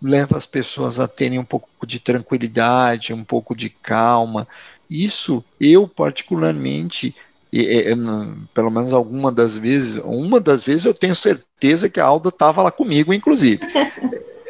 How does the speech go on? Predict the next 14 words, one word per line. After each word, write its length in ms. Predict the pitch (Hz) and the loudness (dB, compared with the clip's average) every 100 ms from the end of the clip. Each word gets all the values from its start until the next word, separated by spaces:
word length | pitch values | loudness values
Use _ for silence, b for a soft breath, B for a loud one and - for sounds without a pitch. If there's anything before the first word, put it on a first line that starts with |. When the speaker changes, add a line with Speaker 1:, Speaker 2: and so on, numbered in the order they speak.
| - | -16
Speaker 1:
É, 120 | 113 135 | -2 2
é, 640 | 123 127 110 104 113 - | 6 6 6 2 0 -2
é, 40 | |
exatamente. 840 | 107 117 120 131 - 160 135 113 - B B _ _ | 0 0 4 2 2 0 0 -2 -6 B B _ _
É, 420 | 113 107 110 110 107 - _ _ | 2 4 4 2 -2 -12 _ _
Speaker 2:
Estivemos 440 | - - 185 185 123 | -10 -4 -2 2 4
Speaker 1:
é, 340 | 262 180 - | 4 4 4
Speaker 2:
mesmo. 480 | 247 - - 233 - - - - | 2 0 -2 -4 -6 -18 -16 -10
Speaker 1:
é 300 | - 151 147 | -2 0 2
aquela 320 | 156 196 190 | 0 0 0
coisa 420 | - 196 202 190 | 2 4 6 4
de, 320 | 185 170 185 98 | 0 -2 -2 2
é, 280 | 95 95 - - - | 2 0 -4 -8 -4
dele, 420 | 156 170 180 180 | 2 2 2 -4